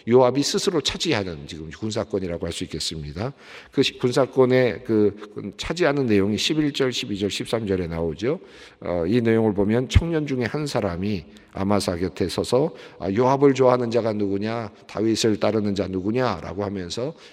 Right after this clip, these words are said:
요압과 다윗의, 어, 다윗을 연결시키면서 이제 요압을 따라가도록 합니다. 그런데 장애 요소가 나오죠. 그것은 아마사라고 하는 자기의 장군이 죽어 있는 것을, 어, 보면서, 어, 멈칫합니다.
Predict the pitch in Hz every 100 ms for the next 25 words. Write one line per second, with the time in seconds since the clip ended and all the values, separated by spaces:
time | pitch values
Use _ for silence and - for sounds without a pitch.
0 | - 110 120 127 - 139 127 - 104 104
1 | 101 101 76 - - - - - 101 113
2 | 92 101 123 135 - - 98 82 76 117
3 | 196 - - - 107 98 95 98 98 98
4 | 98 107 101 95 92 117 110 87 82 78
5 | - 120 123 151 185 - - - - 104
6 | 127 117 95 104 120 107 95 85 85 98
7 | 101 95 120 113 - - - 107 139 135
8 | 135 131 127 127 131 - 104 113 135 117
9 | - - - 117 - 107 143 160 117 87
10 | - 113 110 98 95 87 107 92 - -
11 | - 90 98 101 90 107 123 80 - -
12 | 85 95 110 - - - 160 113 82